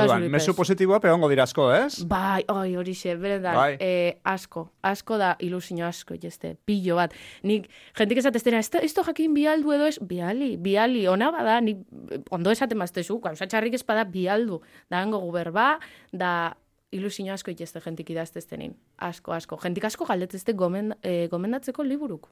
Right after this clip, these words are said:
Speaker 1: Ah, bai? A ber,
Speaker 2: Euskeraz,
Speaker 1: jo.
Speaker 2: bai.
Speaker 1: Bai.
Speaker 2: Lehenako neska batek, "Euskerako asignaturan bialduzti, eh, elegitzeko liburu bat, lagunduko estezu", darik, "Bai, lagunduko zut".
Speaker 1: Zelan ez ba?
Speaker 2: Ba, hombre baietz, hombre baietz. Jo, eh.
Speaker 1: Eh, euskeraz, edo euskera,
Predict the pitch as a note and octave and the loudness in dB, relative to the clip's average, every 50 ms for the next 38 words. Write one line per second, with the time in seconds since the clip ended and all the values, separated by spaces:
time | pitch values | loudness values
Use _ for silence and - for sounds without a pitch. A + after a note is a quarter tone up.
0 | _ - - G#3+ C#4 C4+ D3+ B2 C3+ E3+ G3+ A3+ A3 G#3 F#3+ A3 F#3+ G3+ E3 D#3+ | _ -2 0 2 2 2 0 -2 -4 -2 0 0 2 2 2 0 2 2 0 0
1 | - - _ - - F#3+ G#3 G#3+ A#3 C3+ C3+ B2+ A#2+ B2 - - - _ - A3 | -4 -10 _ -10 -6 -4 -2 0 2 2 2 2 2 -2 -8 -20 -12 _ 0 2
2 | B3 C4 A#3 A3 G#3 G3+ - A#3 A#3 A#3 A3+ A#3+ A3+ - - - - - - - | 2 2 2 2 0 0 0 0 0 2 0 -2 -4 -4 -8 -20 -20 -12 -6 -4
3 | B3+ B3 - F4 F#4 F4+ F4 - D#4 D4+ C#4+ D#4+ D4+ D4+ D4+ C#4+ D4+ D#4 D#4 D4 | -2 -2 0 2 2 2 2 2 0 0 0 0 0 0 0 0 0 0 0 2
4 | C#4+ C#4+ D4 D4 D4+ D4+ - - D#4 D#4 D4 D4 C#4 C4 - B3+ C4+ C#4+ C#4 - | 0 0 0 -2 -2 -4 -6 -6 -6 -4 -4 -4 -4 -4 -2 -2 -2 -2 -2 -4
5 | D4 - D4 B3 C4 C4 C4+ C#4+ C#4+ C#4+ C4 B3+ B3 C4 C4 C4 B3+ B3 F4 F4+ | -6 -6 -4 -2 -2 -2 0 0 0 0 0 2 2 2 4 4 6 4 4 4
6 | F#4+ F#4+ - - D4 - - E4+ - F#4+ G4+ G4 F4 D4 C#4+ D4+ E4 C#4+ D4 E4+ | 4 4 2 2 2 0 0 -2 0 0 0 2 2 2 2 2 0 0 0 2
7 | G#4 A#4+ B4 B4 A#4 G4+ F#4+ F#4+ G4+ G#4 G#4+ G#4 - F#4 F#4 - F4+ F#4 F4+ F4 | 4 4 4 4 4 4 4 4 2 2 0 0 2 0 -2 0 0 2 2 2
8 | E4+ - G#3 F#3+ - - - G3 G3+ F3+ E3 D3 C#3+ B2 G2+ - - - - - | 0 0 -4 -10 -8 -4 0 0 2 2 2 2 2 2 0 0 -6 -14 -12 -4
9 | - E3 - E3+ E3+ F#3+ A#3 C4+ D4 D4 A3+ F#3 E3+ E3+ E3+ E3 D#3+ - - G3 | 0 2 2 2 2 2 2 4 4 6 4 4 4 2 0 0 -2 -2 0 2
10 | A3+ A#3 A#3 G#3+ F3 D#3+ D#3 D#3 D3 C#3+ - - - D3 G3+ G3+ G3 F#3+ F3+ F3 | 2 2 2 0 -2 -2 -4 -6 -8 -10 -12 -16 -12 -12 -10 -10 -10 -10 -8 -6
11 | E3 D3+ D3+ D3+ C#3+ C#3+ C3+ B2+ - - D3+ D3+ D#3 - G3 F#3 G#3+ B3 C#4+ C4+ | -6 -6 -4 0 2 4 4 2 2 0 -2 -4 -2 -2 -2 0 0 0 0 -2
12 | - - - - C#3 C3 B2+ - D3+ D3 - - F#3+ F#3 F#3+ G#3 A3 | -6 -8 -4 -2 0 0 2 2 0 -2 -2 -2 0 2 2 2 0